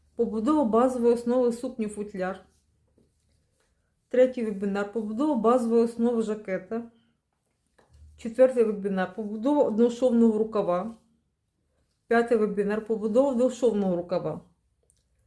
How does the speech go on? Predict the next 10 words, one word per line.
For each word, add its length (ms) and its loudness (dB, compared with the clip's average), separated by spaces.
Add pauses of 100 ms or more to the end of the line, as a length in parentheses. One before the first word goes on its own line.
(480)
І 60 -6
таблиця 580 0
мірок 340 2
для 120 2
стандартних 600 -4
фігур. 360 -10 (1800)
Мірки 380 0
для 140 6
стандартних 640 0
фігур 380 -6